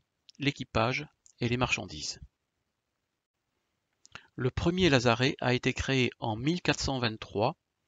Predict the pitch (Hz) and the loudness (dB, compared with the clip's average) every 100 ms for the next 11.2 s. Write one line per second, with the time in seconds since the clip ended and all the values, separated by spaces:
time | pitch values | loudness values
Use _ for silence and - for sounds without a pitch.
0 | - - _ - 117 113 143 - 139 131 | -20 -20 _ -2 2 2 2 0 -4 -4
1 | 160 - 123 117 113 107 98 104 - _ | -8 -2 -2 0 -2 -4 -6 -8 -12 _
2 | _ _ _ _ _ _ - 123 - 123 | _ _ _ _ _ _ -12 -10 -6 -4
3 | 123 120 156 151 147 - 147 156 131 120 | -4 0 2 2 0 -2 -2 2 2 4
4 | 110 110 104 98 - _ _ _ _ _ | 2 0 -4 -4 -10 _ _ _ _ _
5 | _ _ _ _ _ - - 127 - 160 | _ _ _ _ _ -4 0 0 -2 -4
6 | 190 196 - 123 127 - 131 - - 131 | -2 -2 -2 0 0 -2 8 8 8 2
7 | 131 117 - - 135 - 139 185 _ - | 0 0 0 -2 -4 0 0 0 _ -2
8 | 107 110 117 143 143 135 - 107 104 - | 0 0 0 0 0 -2 2 2 0 -12
9 | _ _ _ _ _ _ _ 123 131 - | _ _ _ _ _ _ _ -4 -4 -4
10 | - - 127 123 120 - 151 131 127 165 | -14 -4 -4 -2 -4 0 0 0 0 0
11 | 156 | -2